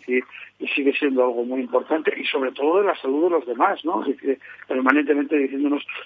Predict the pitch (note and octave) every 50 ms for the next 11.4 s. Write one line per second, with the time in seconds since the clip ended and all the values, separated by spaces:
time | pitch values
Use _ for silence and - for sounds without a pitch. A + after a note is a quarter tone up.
0 | - _ - C3 - - C#3+ D3 D3 C#3 C#3+ C3+ C3 C3+ C3+ - - C3 B2 B2
1 | - - C#3 C#3 C#3 C#3 C3+ B2 - - B2+ A#2+ B2+ C#3 C#3 C#3 C3+ B2+ B2+ -
2 | - B2+ B2 C3+ C#3 C#3+ C3+ B2+ - - C#3 A#2+ - A#2+ C3 C3+ C3 - - B2+
3 | B2 A#2+ B2+ A#2+ A#2 A#2+ B2+ C3+ C3+ C#3 C3+ A#2+ C3 B2+ A#2+ - - - - -
4 | _ _ - C3+ B2+ - - B2 A#2+ A#2+ A#2+ B2+ C3 B2 - - B2+ A#2+ - -
5 | C3 A2+ G#2 A2 B2 A#2+ A#2 - - - - - C3+ B2 - C#3+ D3 C#3 - -
6 | D#3 C#3+ - - - - - - - - _ _ D3 C#3 - - D3+ D3 D3 C#3
7 | C#3 - - - C3+ B2 C#3 C3+ C#3+ D3 C3 C3 B2 C3+ C#3 C3+ C#3+ D3+ D3 -
8 | - C#3 C3 C3+ B2+ A#2+ C#3+ C#3 C3 - - - - - - C3+ C3 B2+ - -
9 | - C#3 C3+ C#3+ C#3+ D3+ D3+ - - - - _ _ _ - C#3 C3+ E3 E3+ F3
10 | D#3+ - E3+ - D#3 D#3+ C3+ C#3 C3 C3 C#3 C#3+ C#3 C3 B2+ C3 C3+ B2+ C3+ C3
11 | B2+ C3 C3 - C3+ B2+ - -